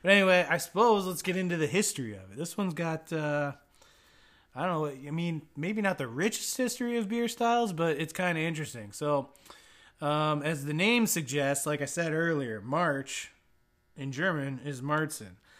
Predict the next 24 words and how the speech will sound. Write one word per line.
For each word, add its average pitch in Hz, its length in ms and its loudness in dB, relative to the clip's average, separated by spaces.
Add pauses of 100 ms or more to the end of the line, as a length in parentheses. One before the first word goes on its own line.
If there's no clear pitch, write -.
(220)
So - 140 -18
back 220 360 4
in 202 120 4
the 180 160 2
fucking, 170 1000 0
you 147 120 -4
know, 139 180 0
way 175 280 2
back 139 320 -2
whens, 127 280 -6
hold 147 140 0
on, 135 120 -2
let 135 80 -4
me 135 80 -4
get 131 120 -6
a 110 80 -8 (180)
wet 165 180 0
my 135 100 -6
whistle 113 580 -10
a 110 40 -14
little 107 160 -14
bit. 127 160 -12 (2000)
Mm-hmm. 494 1300 2 (1000)
Um, 147 380 -2